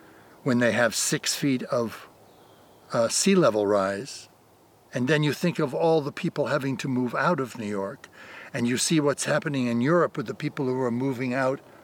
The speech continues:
of, uh, Syria, and you look and see what's happening in Asia as the people move out of Southern Asia into Australia.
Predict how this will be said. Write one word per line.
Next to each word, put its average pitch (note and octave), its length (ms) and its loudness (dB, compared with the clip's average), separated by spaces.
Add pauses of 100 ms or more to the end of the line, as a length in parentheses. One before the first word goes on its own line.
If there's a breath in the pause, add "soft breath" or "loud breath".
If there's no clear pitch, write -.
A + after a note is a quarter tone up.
(140 loud breath)
of, A#2+ 380 -2 (480 loud breath)
uh, G#2+ 360 2 (280)
Syria, C#3+ 580 2
and C3 180 0
you C3 140 2
look D#3 240 0
and C#3+ 120 -6
see E3 180 0
what's C#3+ 220 -2
happening C3+ 440 -2 (420 loud breath)
in C#3 260 -2
Asia E3 460 2
as B2 220 0
the - 120 -8
people D#3 340 -2
move C3+ 260 0
out C3 140 4
of A#2+ 100 -6
Southern B2+ 340 -2
Asia C3 300 -2 (260 loud breath)
into C3+ 400 0
Australia. C3+ 760 2